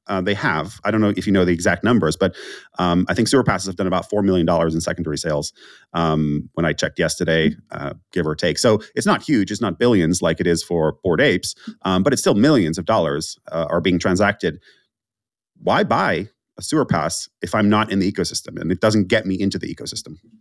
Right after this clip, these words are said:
Speaker 2: Yeah, that's a very great question. And I do wanna preface the answer with just the reality that,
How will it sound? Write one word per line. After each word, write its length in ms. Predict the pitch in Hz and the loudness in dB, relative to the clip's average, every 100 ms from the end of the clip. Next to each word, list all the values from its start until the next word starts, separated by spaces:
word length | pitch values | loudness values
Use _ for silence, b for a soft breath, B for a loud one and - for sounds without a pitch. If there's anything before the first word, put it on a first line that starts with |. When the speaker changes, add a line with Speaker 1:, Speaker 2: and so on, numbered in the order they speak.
| _ _ _ _ _ B B B B B _ | _ _ _ _ _ B B B B B _
Speaker 2:
Yeah, 280 | 123 104 92 - - | 0 2 0 -8 -2
that's 220 | 120 127 | 0 2
a 140 | 151 | 0
very 540 | 110 117 113 110 107 104 | 2 2 4 4 2 0
great 340 | - 107 101 | -2 -2 -2
question. 540 | - 92 95 - 120 127 | -2 -4 -2 -2 -2 -2
And 260 | 113 104 | 0 0
I 80 | 98 | 0
do 180 | 95 107 | 0 2
wanna 220 | 107 98 | 2 0
preface 460 | - 101 - 98 - | 0 -4 -2 -6 -4
the 100 | 101 | -4
answer 440 | 95 101 - 95 | -4 -4 -4 -2
with 200 | 92 92 | -4 -4
just 300 | - 92 - | -6 -6 -6
the 100 | 95 | -4
reality 460 | 92 90 90 92 90 | -2 0 0 -2 -2
that, 400 | 92 90 - | -2 -2 -6